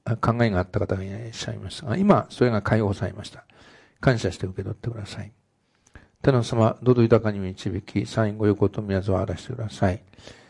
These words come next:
また、この痔の悪い方が癒されました。感謝して受け取ってください。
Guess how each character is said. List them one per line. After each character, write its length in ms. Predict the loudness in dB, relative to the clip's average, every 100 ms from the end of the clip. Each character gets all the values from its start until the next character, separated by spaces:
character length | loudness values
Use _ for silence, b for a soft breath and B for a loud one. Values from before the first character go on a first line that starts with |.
| B _
ま 100 | 4
た、 180 | 4 4
こ 120 | 0
の 100 | -2
痔 160 | 0 6
の 140 | 8
悪 180 | 8 8
い 80 | 4
方 220 | 2 0
が 220 | -4 -8 -10 b b _
癒 140 | 0
さ 120 | 2 -2
れ 80 |
ま 120 | -6 -14
し 60 |
た。 80 | -6
感 180 | -2 -2
謝 140 | -2
し 60 | -6
て 100 | -10
受 100 | -8
け 60 |
取 100 | -10
っ 40 | -10
て 120 | -16
く 100 | -12
だ 80 | -12
さ 160 | -10
い。 120 | -12